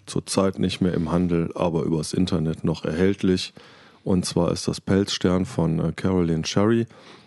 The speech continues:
Ich muss gestehen, das Buch kenne ich nicht. Ich habe von Caroline Sherry, ähm, mal ein neueres Buch gelesen. Das fand ich ganz okay. Ich hatte sie aber bisher nicht auf dem Schirm als herausragende Autorin. Ich hoffe, dass sich das jetzt ändert. Michael, ähm,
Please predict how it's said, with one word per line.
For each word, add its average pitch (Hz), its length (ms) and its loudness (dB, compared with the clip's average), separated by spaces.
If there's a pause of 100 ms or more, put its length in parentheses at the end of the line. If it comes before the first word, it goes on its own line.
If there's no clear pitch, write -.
(120)
Ich - 120 -2
muss 98 140 0
gestehen, 92 340 0
das 87 160 -2
Buch - 280 -4
kenne 87 200 0
ich - 160 -4
nicht. 101 160 2
Ich - 80 -8
habe - 80 2
von 95 120 -2
Caroline 87 400 0
Sherry, 90 480 2
ähm, 78 440 0
mal 78 160 0
ein 82 160 0
neueres 92 420 2
Buch 101 300 -2
gelesen. 92 400 2
Das 80 160 -4
fand - 380 0
ich - 260 -6
ganz 90 300 0
okay. 113 400 2
Ich 101 180 -2
hatte 101 180 2
sie 90 160 0
aber 87 260 2 (120)
bisher 92 400 2
nicht 98 260 0
auf 92 180 2
dem 92 160 0
Schirm 92 380 2
als - 320 -2 (320)
herausragende 87 720 2
Autorin. 95 500 2
Ich 92 160 -4
hoffe, 95 220 2
dass 85 140 -2
sich - 140 -2
das - 200 -2
jetzt - 180 -6
ändert. 95 400 0 (640)
Michael, 90 640 4
ähm, 85 380 2